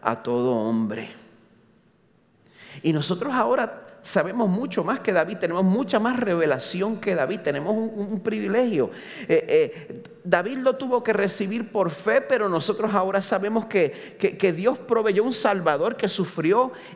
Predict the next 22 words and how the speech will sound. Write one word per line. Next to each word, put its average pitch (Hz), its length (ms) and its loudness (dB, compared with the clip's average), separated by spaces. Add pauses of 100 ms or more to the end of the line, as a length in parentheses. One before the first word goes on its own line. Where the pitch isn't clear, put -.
y 196 160 2
murió 175 580 4
para 214 220 0
salvarnos 190 840 0
de 202 100 -2
nuestros 175 340 -2
pecados 185 520 -2
completamente. 240 1900 0 (500)
Así 196 260 -2
que, 254 400 0 (1300)
cuando 190 300 0
nosotros 220 400 -2
sabemos 214 420 -2
que 220 100 2
en 190 120 0
Cristo 214 500 -4
tenemos 151 640 -4
una 160 280 -4
salvación 147 640 -2
que 175 100 -4
es 165 60 -2
completa, 151 840 -2